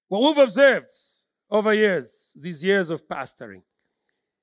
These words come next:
especially here in the big cities, is that after marriage,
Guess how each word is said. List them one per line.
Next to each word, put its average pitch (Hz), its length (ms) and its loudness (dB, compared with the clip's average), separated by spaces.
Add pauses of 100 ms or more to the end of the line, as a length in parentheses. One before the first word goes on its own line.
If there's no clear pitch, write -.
(440)
especially 294 460 0
here 220 320 2
in 185 200 -4
the 160 80 -6
big 139 280 -14
cities, - 720 -16 (1000)
is 185 160 -4
that 180 160 0 (160)
after 233 400 -10
marriage, 107 560 -12